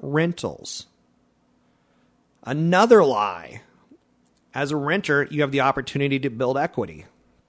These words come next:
That's crap. Oh, I'm sorry. Let me correct that. Uh, as a renter, you have no opportunity to build equity. Equity is just money.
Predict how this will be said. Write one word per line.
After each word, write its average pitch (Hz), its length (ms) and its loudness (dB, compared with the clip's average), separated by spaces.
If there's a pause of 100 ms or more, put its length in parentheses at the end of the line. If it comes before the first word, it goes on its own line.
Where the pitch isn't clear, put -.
(2500)
That's - 160 -18
crap. - 440 -6 (340)
Oh, 151 120 2
I'm 151 120 2
sorry. 98 280 -4 (240)
Let - 80 -12
me 123 100 -2
correct - 420 -4
that. - 260 -12 (580)
Uh, 107 360 -4
as 135 120 -2
a 139 60 -2
renter, 180 240 2
you 156 160 2
have 120 140 4
no 160 260 6
opportunity 110 500 -4
to 95 100 -10
build 95 200 -8
equity. - 420 -14 (680)
Equity 320 280 2
is - 80 2
just 151 220 -2
money. 117 400 -4